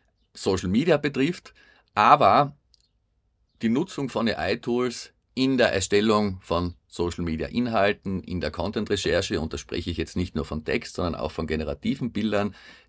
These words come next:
die spielt natürlich eine immer größere Rolle. Ähm, wie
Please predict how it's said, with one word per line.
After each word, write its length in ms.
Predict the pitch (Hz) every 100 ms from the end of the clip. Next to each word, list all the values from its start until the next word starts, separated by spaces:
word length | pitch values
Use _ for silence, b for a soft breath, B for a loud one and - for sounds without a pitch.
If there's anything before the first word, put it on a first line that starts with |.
| -
die 80 |
spielt 280 | 85 - -
natürlich 520 | 107 95 92 95 90
eine 240 | 85 80 78 b b b -
immer 280 | 117 120 101
größere 420 | 82 92 92 95
Rolle. 360 | 80 80 71 69 B B B B
Ähm, 300 | - 87 92 -
wie 440 | 98 101 147 160